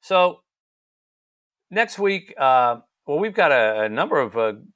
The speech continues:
good people who are gonna join us over the course of the next weeks and guests who are gonna join us. And,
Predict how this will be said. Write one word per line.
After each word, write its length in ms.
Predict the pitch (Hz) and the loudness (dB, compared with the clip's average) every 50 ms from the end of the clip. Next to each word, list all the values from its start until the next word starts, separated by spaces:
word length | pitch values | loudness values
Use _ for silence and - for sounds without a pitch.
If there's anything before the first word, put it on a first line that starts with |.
| _ 208 | _ _
good 140 | - 143 113 | -20 -18 -14
people 240 | - 143 131 - 131 | -12 -12 -10 -8 -8
who 60 | 120 | -6
are 20 | 113 | -6
gonna 180 | 120 113 101 | -8 -8 -6
join 240 | - 131 131 131 127 | -6 -4 -4 -4 -4
us 120 | 117 - | -6 -6
over 140 | 131 117 104 | -6 -6 -6
the 80 | 101 104 | -8 -14
course 320 | - - 131 127 117 - | -10 -8 -8 -8 -8 -12
of 80 | 117 104 | -16 -16
the 60 | 98 | -16
next 340 | 101 107 113 107 - - - | -14 -12 -12 -14 -14 -14 -14
weeks 340 | 113 117 120 117 _ - - | -12 -12 -12 -14 _ -18 -18
and 120 | 98 90 _ _ _ _ _ _ _ - | -18 -18 _ _ _ _ _ _ _ -2
guests 280 | 120 131 131 - - | -2 -2 -2 -2 -8
who 80 | 135 127 | -10 -10
are 60 | 123 | -10
gonna 240 | 117 120 120 113 110 | -8 -8 -8 -8 -8
join 300 | 98 120 113 110 113 113 | -10 -8 -8 -6 -6 -6
us. 220 | 113 113 110 - 113 | -8 -10 -10 -10 -12
And, 140 | 101 92 | -12 -12